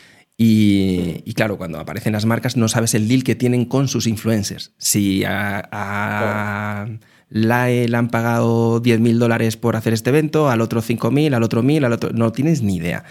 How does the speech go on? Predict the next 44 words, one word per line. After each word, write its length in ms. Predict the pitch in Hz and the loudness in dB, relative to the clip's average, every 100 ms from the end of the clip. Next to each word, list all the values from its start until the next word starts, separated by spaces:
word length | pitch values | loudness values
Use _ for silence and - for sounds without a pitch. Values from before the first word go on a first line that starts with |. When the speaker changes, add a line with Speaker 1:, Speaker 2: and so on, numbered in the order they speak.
| - - - | -20 -20 -8
Speaker 1:
Entonces, 220 | 101 98 | -6 -2
claro, 280 | 101 107 107 - - | -2 -2 -6 -14 -4
Speaker 2:
Ni 80 | 110 | 4
Speaker 1:
tú 40 | |
Speaker 2:
idea, 100 | 135 | 6
Speaker 1:
dices, 140 | 156 131 | 6 4
Speaker 2:
ni 40 | |
lo 60 | 120 | 6
quiero 140 | 147 | 4
saber. 420 | 131 110 110 - - | 4 4 4 2 -4
Speaker 1:
"No, 100 | 92 | 0
no". 160 | 98 | 2
Speaker 2:
Ni 80 | 117 | 2
lo 80 | 117 | 2
sé, 140 | 131 | 2
ni 100 | 147 | 2
lo 100 | 120 | 2
quiero 180 | 135 123 | 2 0
saber. 300 | 120 98 104 - | 0 0 -2 2
Speaker 1:
Porque 240 | 131 139 120 | 2 6 4
no, 200 | 127 - | 4 4
no 160 | 123 | 2
forma 220 | 117 139 110 | 4 0 0
parte 220 | 113 90 | -2 -4
de 120 | 87 | -4
ti. 240 | 131 117 - _ | -2 -4 -6 _
O 40 | |
sea, 180 | - - | -10 -6
tú, 340 | 104 101 104 104 - - - | -2 0 -2 -4 -16 -16 -2
Speaker 2:
Claro, 220 | 117 101 | 2 2
Speaker 1:
tú 380 | 101 101 101 98 | 0 0 0 -2
Speaker 2:
claro. 240 | 104 101 - _ - | -4 -8 -16 _ -6
Speaker 1:
estás 340 | - 113 110 | -4 -2 0
agradecido 500 | 110 110 110 123 117 | 0 0 0 0 2
de 100 | 110 | 2
poder, 400 | 110 110 107 - - | 2 2 0 -2 -4
em, 720 | 104 98 98 95 92 90 - _ _ _ | -2 0 -2 -2 -2 -6 -12 _ _ _
acoger 420 | - 113 - 117 | -4 -2 0 2
un 120 | 110 | 2
evento 320 | 101 113 120 113 | 2 0 0 0
así, 320 | - 139 170 - _ _ _ _ | 2 2 -2 -12 _ _ _ _
pero 440 | 95 90 87 87 85 | -4 -2 -4 -4 -6
hubiera 240 | 107 101 | -4 -2
sido, 400 | - 101 92 78 | -2 -2 -2 -6